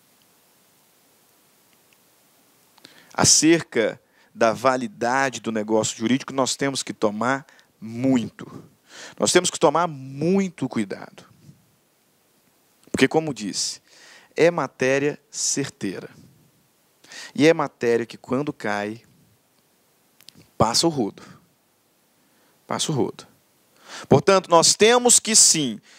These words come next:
pensar doutrinariamente, pensar jurisprudencialmente, mas também ler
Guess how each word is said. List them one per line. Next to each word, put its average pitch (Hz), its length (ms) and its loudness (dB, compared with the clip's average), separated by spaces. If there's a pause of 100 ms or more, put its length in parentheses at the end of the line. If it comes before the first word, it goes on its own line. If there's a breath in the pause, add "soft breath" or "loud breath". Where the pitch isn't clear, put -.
(260 soft breath)
pensar 139 560 4
doutrinariamente, 123 1160 0
pensar 143 680 2
jurisprudencialmente, 123 1400 -2 (640)
mas 117 220 -2
também 120 460 -2
ler 120 440 -4